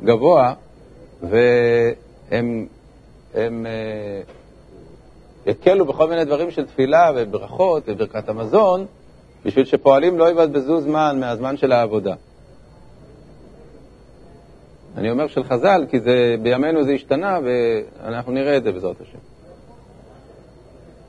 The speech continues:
וצריך שיהיו לו חלונות פתוחים לו. אז המקום של התפילה צריך, א', לא להיות מקום גבוה, ב',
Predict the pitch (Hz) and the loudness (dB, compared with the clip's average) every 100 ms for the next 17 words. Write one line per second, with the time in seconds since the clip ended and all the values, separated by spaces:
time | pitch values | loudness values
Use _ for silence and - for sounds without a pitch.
0 | - - - - - - - - - - | -20 -20 -20 -20 -20 -20 -20 -20 -20 -20
1 | - - - - 113 - 139 190 202 143 | -20 -20 -20 -4 -2 2 4 4 2 2
2 | 170 180 190 143 151 147 165 175 - 160 | 2 4 2 0 0 0 -2 -4 -2 -2
3 | 156 143 101 90 98 113 120 120 127 180 | 2 2 2 -4 -2 0 0 -2 4 4
4 | 196 196 156 151 139 - 147 170 165 147 | 4 0 -2 0 0 0 2 2 2 0
5 | 156 - 143 147 117 143 156 147 135 127 | 0 2 4 4 2 2 2 0 -2 0
6 | 139 135 113 98 92 - _ - - - | 0 2 -2 -2 -4 -8 _ -20 -20 -20
7 | - - 113 180 | -20 -2 6 6